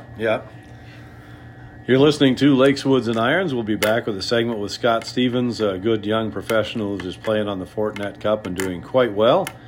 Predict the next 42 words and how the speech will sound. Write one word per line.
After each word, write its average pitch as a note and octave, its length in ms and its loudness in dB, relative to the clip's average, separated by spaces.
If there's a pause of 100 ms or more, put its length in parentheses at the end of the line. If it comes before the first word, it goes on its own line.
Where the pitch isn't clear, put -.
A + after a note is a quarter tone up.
(360)
And F2 220 -6
we'll E2+ 160 -6
be E2+ 140 -10
back F#2 280 -4
with - 100 -10
that D3 200 2
interview G#2 360 -2 (120)
right G2+ 180 -2
after A#2 240 -2
this. - 300 -8 (600)
Welcome D3+ 260 2
back C3 200 4
to A2+ 60 0
Lakes, A#2+ 280 2
Woods, A#2 200 2
and G#2+ 100 0
Irons C3 300 0
with G#2+ 140 -8
Chris A2+ 180 -2
Foley. E3+ 320 -2
Colin F#2 320 -6
McDonald G2 480 -8
with A2 240 -6
you, B2 120 -2
thirteen B2+ 540 -2
eighty C#3 280 0
K A#2+ 220 0
L F#2 160 0
I F2 180 -4
Z F#2 200 -8
The E2 100 -10
Fan. B2 420 -4 (100)
Also G2+ 280 -8
find F#2 260 -8
us E2 140 -12
at - 100 -14
K G#2+ 180 2
L G2+ 140 2
I F#2 180 -4
Z F#2 220 -8
dot F#2 300 -8
com C#3 360 -6